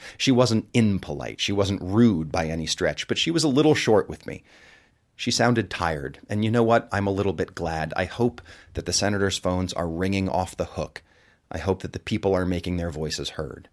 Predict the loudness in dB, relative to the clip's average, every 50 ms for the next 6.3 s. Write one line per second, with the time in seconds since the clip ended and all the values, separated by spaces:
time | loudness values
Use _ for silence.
0 | _ _ _ _ _ _ _ _ _ -6 -2 0 0 0 0 0 -2 -4 -6 -2
1 | 2 2 4 4 4 2 0 2 2 2 0 -2 -4 -6 -4 -4 -4 -4 -4 -8
2 | -10 -8 -6 -6 -4 -2 -2 -2 -2 -2 -4 -4 -4 -4 -4 -4 -2 -2 -2 -4
3 | -4 -6 -6 -8 -8 -6 -6 -6 -6 -8 -8 -10 -8 -8 -6 -4 -2 -2 -2 -2
4 | 0 0 0 -2 -2 -2 -4 -4 -4 -4 -2 -2 0 0 -2 -4 -6 -6 -4 -2
5 | -2 0 0 0 0 -2 -2 -2 -2 -2 -2 0 0 0 0 -2 -2 -2 -2 -2
6 | -2 -2 -2 -4 -6